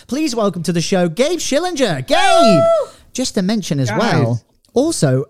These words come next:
Speaker 1: a Funnel Hacking Live speaker. Pretty
Speaker 2: Oh
Speaker 1: big
Speaker 2: my
Speaker 1: deal.
Speaker 2: God, that's right.
Speaker 3: That's right.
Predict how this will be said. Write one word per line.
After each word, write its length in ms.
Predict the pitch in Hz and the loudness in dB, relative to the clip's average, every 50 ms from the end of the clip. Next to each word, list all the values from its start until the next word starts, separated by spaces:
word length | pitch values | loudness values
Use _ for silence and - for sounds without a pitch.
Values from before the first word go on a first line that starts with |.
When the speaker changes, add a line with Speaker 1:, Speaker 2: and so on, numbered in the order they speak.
| _ - | _ -12
Speaker 1:
a 60 | - | -6
Funnel 260 | - 233 240 254 269 | -4 -2 -2 -2 -2
Hacking 240 | 311 294 - 302 294 | -4 -6 -6 -4 -4
Live 260 | 294 311 339 392 339 | -2 -2 -2 -2 -2
speaker. 520 | - - 202 175 127 - 131 98 82 - - | -2 -4 -2 -4 -2 -2 -4 -6 -6 -10 -4
Pretty 240 | - 440 453 427 415 | -2 0 0 2 2
Speaker 2:
Oh 20 | 427 | 2
Speaker 1:
big 100 | 453 403 | 0 2
Speaker 2:
my 60 | 339 | 2
Speaker 1:
deal. 80 | - - 240 254 247 | 2 2 2 2 0
Speaker 2:
God, 60 | - | 0
that's 180 | 220 214 208 - | -2 -4 -6 -8
right. 260 | 214 185 185 190 185 - 233 - _ _ _ _ _ _ _ _ _ _ _ _ _ _ _ _ | -10 -8 -8 -10 -10 -12 -16 -18 _ _ _ _ _ _ _ _ _ _ _ _ _ _ _ _
Speaker 3:
That's 180 | - 156 165 226 | -6 -6 -4 -4
right. 440 | 269 294 330 320 226 135 - - | -6 -4 -2 -2 -2 -4 -6 -8